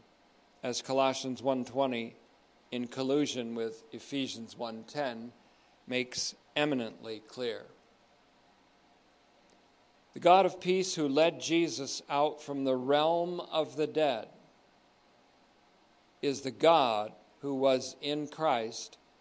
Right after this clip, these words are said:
reconciling the world to himself,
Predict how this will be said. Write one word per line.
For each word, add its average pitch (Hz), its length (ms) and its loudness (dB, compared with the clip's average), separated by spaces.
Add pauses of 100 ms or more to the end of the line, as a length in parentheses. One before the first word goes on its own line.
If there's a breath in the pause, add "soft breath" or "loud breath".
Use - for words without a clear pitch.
(180)
reconciling 131 1080 -2 (140)
the 123 100 -8
world 120 800 2 (560)
to 135 160 -4
himself, 120 880 -4